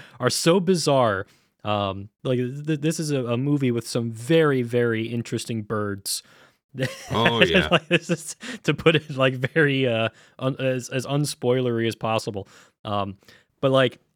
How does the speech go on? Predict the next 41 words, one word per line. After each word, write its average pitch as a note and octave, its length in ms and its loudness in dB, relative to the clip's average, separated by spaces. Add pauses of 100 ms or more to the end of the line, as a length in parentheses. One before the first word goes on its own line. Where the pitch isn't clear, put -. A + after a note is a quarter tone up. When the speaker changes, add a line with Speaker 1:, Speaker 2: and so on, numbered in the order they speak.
(180)
Speaker 1:
a-, C#3 260 2
a-, - 100 -4
and F#3+ 100 4
I, F#3 200 6
I F#3+ 120 4
just, G3 160 2
I - 60 -4
just, F3 120 4
I E3+ 80 4
love D#3+ 220 2
that. G#2+ 120 0
I G#2 60 2
love C#3 200 2
that C#3+ 140 0
we're B2+ 120 2
not, B2 300 0
like, A2+ 180 0 (300)
worrying B2 600 2
too A#2 180 -2
much A2 260 -2
about, G#2+ 420 0
like, G2+ 320 -4 (360)
the A#2+ 100 2
logic A2+ 440 2
of G#2 140 -4
why G#2+ 220 0
this G#2+ 180 -6
world G#2+ 260 -2
is G#2 120 -4
the A2+ 80 -8
way G2+ 220 -4
it G2+ 60 -4
is. G#2+ 220 -4
You G#2 60 -8
can G#2+ 100 -8
just A2+ 140 -10
kind G#2+ 220 -4
of G#2 200 -10
presume A2 440 -4
that, G#2 140 -6
like, G2 280 -8